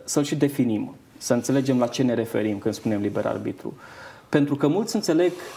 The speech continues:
prin liber arbitru să,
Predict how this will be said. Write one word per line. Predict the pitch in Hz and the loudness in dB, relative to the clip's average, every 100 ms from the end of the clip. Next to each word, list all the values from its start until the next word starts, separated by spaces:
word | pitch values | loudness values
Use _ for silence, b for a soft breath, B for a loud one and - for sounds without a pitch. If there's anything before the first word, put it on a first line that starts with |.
| - - | -16 0
prin | 139 143 131 135 - - - | 4 4 2 -6 -16 -8 0
liber | 131 156 151 | 2 4 2
arbitru | 131 123 - - 170 151 147 - | 2 2 0 2 2 4 0 -4
să, | - - 143 139 131 127 | -6 0 2 4 4 2